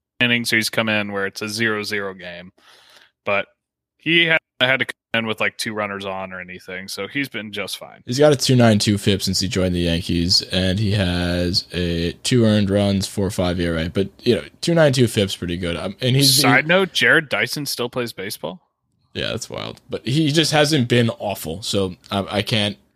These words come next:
Speaker 2: put, we haven't put, we haven't, we haven't even brought him up to be put on the Sun, so that's, that's pretty good for him. And that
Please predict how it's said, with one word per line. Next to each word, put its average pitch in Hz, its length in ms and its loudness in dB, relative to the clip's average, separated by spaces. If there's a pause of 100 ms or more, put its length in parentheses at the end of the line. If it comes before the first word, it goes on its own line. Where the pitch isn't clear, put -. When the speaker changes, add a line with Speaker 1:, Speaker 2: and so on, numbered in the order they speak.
(100)
Speaker 2:
put, 98 200 -2
we 110 140 2
haven't 123 220 2
put, 123 220 2
we 131 100 4
haven't, 151 160 4
we 175 100 8
haven't 185 160 6
even 175 100 4
brought 147 160 6
him 143 120 4
up 131 120 4
to - 80 -4
be 117 200 4
put - 240 -2
on 98 100 -2
the 90 80 -4
Sun, 71 300 -4
so - 140 -6
that's, 90 340 -4 (400)
that's 92 180 -10
pretty 82 260 -6
good 82 220 -8
for - 160 -10
him. 64 220 -8
And 95 180 0
that 98 180 -2